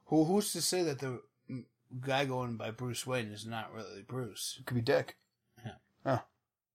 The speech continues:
Speaker 1: Or you can age progress Damian so much, it's
Speaker 2: I,
Speaker 1: Damian.
Speaker 2: I don't think it's Damian.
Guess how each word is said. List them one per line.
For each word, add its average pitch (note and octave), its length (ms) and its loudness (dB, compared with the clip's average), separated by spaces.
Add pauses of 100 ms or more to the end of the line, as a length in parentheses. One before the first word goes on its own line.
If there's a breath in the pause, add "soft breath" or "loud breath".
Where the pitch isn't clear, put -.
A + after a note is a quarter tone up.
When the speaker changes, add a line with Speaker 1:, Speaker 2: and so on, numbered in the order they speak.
(320)
Speaker 1:
Or E3 300 6
you D3 80 4
can B2+ 320 -6
age C#3 300 -2
progress A#2+ 400 -2
Damian B2+ 320 0
so D#4+ 480 10
much, C#4+ 420 12
it's F3+ 180 4
Speaker 2:
I, E3 100 10
Speaker 1:
Damian. C3 360 4
Speaker 2:
I C3+ 100 12
don't C3 100 8
think A#2+ 120 0
it's A2 100 -6
Damian. A2 380 -6